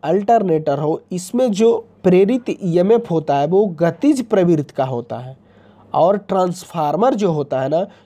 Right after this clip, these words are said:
तो ट्रांसफार्मर में जो ग-, अ,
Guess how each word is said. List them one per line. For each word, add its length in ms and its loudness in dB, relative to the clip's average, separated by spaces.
तो 100 4
ट्रांसफार्मर 840 0
में 180 4
जो 280 0
ग-, 180 -4
अ, 300 2